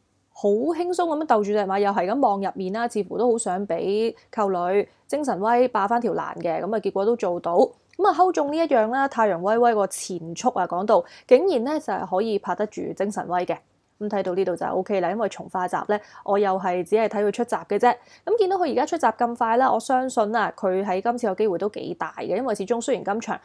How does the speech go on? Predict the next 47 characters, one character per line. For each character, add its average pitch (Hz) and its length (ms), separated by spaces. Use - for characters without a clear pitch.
係 190 300
都 294 140
有 233 100
幾 196 100
匹 247 100
嘅 190 480
前 180 200
置 214 120
馬 190 220
喺 214 140
早 240 180
段 226 140
嘅 202 100
時 170 80
候 170 120
可 220 40
能 226 140
會 196 80
同 170 140
佢 185 80
爭 247 200
一 262 40
爭， 254 240
但 277 220
係 277 140
咧 359 100
睇 240 220
返 339 160
啱 320 60
啱 320 260
條 208 160
片 180 240
咧， 226 140
佢 196 160
嗰 208 120
個 220 120
嘅 190 120
閘 170 220
商 226 160
反 185 180
應 196 140
啦， 214 160
嗰 208 140
個 214 80
嘅 180 280
速 - 220
度， 190 220